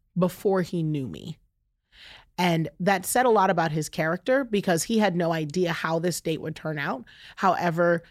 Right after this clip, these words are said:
he was still doing something that was kind and thoughtful. And it was something that, like, was a mental note for me on my personal list of what I'm looking for in an ex-partner,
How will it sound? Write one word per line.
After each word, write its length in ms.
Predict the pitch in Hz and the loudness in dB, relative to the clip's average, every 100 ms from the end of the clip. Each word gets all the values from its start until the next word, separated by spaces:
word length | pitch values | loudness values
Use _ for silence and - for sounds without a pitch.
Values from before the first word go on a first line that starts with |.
| _ | _
he 140 | 220 | 2
was 160 | 190 180 | 2 2
still 180 | - 202 | 0 2
doing 220 | 185 180 | 2 0
something 300 | 175 165 170 | -2 -2 0
that 100 | 135 | 0
was 160 | 151 | -2
kind 320 | - 175 156 143 | -4 -4 -2 -4
and 160 | 143 | -2
thoughtful. 360 | 175 156 - 233 | -2 0 0 0
And 100 | 196 | 2
it 20 | |
was 120 | 170 | 0
something 280 | - 202 208 | 0 0 2
that, 160 | 185 - | 0 0
like, 180 | 180 | -2
was 140 | 180 180 | 0 0
a 60 | |
mental 320 | 175 208 208 180 | 0 0 0 0
note 180 | 165 | 0
for 80 | - | -2
me 160 | 180 180 | 0 0
on 80 | 151 | 0
my 100 | 151 | -4
personal 460 | - 185 - 180 | -2 -2 -2 -2
list 240 | 170 165 165 | 0 -2 -2
of 140 | 151 | 0
what 120 | 170 | 0
I'm 140 | 151 151 | 0 -2
looking 260 | 160 165 | -4 -4
for 160 | 156 160 | -2 -2
in 60 | |
an 120 | 143 143 | -2 -6
ex-partner, 680 | 147 - 165 160 208 240 | -8 -6 -6 -2 -2 -4